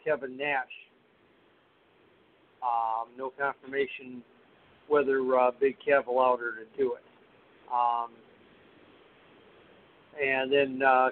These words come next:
Kenny went on to say that there are a lot of powerful people in W W E who knew what was going on, but they didn't do jack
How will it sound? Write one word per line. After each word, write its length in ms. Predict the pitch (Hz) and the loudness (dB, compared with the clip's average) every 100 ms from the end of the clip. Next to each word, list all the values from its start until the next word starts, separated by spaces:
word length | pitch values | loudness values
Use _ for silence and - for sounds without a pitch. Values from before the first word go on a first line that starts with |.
| - | -2
Kenny 200 | 147 139 | -4 -4
went 200 | 131 135 | -4 -2
on 180 | 135 127 | -4 -4
to 60 | - | -4
say 200 | 143 135 | 0 0
that 200 | 131 127 | 0 -4
there 180 | 135 131 | -2 0
are 80 | 120 | 0
a 60 | 120 | 2
lot 240 | 131 135 | 2 2
of 100 | 135 | 0
powerful 400 | 135 139 139 131 - | -2 0 0 -6 -14
people 380 | 156 143 147 143 | -12 -6 -4 -4
in 120 | 135 | -4
W 280 | 139 127 131 | -6 -6 -8
W 440 | 135 131 131 139 | -10 -10 -10 -8
E 340 | 151 156 151 135 _ - - - - | -6 -6 -6 -10 _ -20 -20 -20 -4
who 200 | 147 147 | -2 0
knew 220 | 156 160 | 2 2
what 220 | 156 156 | 4 2
was 120 | 147 - | -2 -2
going 320 | 143 147 143 | -2 -2 -2
on, 300 | 139 143 143 | 0 0 -2
but 160 | 135 127 | -4 -4
they 140 | 143 | -4
didn't 300 | 131 143 131 | -2 -8 -8
do 180 | 127 131 | -10 -10
jack 320 | - 139 127 | -6 -4 -4